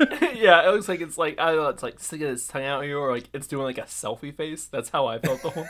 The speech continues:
Speaker 2: time. <laughs>
Speaker 1: Yeah. It definitely acts the same way that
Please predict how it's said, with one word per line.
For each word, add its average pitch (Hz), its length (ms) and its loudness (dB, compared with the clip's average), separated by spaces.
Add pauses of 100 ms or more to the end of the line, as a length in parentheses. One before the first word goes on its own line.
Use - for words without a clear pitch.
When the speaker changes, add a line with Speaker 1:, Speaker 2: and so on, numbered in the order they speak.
Speaker 2:
time. 185 240 -4 (100)
<laughs> - 140 -4 (180)
Speaker 1:
Yeah. 95 200 -4 (300)
It 139 100 -6
definitely 147 480 2
acts - 600 -2 (360)
the 123 120 0
same 117 340 2
way 110 220 4
that 101 260 0